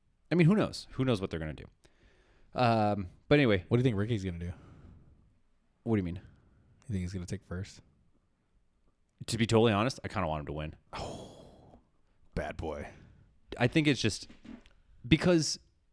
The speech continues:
Speaker 1: CrossFit is annoying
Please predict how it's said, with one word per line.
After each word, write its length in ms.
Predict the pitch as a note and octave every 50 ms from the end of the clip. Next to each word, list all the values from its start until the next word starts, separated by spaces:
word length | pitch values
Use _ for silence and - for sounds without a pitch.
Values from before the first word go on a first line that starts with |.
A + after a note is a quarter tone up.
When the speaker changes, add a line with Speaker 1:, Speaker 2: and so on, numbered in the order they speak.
| _ _ _ _ _ _ _ _ _ _ _ _ _ _ _ _ _ _ _ _ _ _ _ _ _ _ _ _ _ _ _ _
Speaker 1:
CrossFit 380 | - - D#3+ F#3+ - - C#4 C4+
is 120 | A3+ -
annoying 580 | D3+ A#2+ A2 G#2+ G2 F2+ E2+ D#2+ D#2+ D#2+ D#2+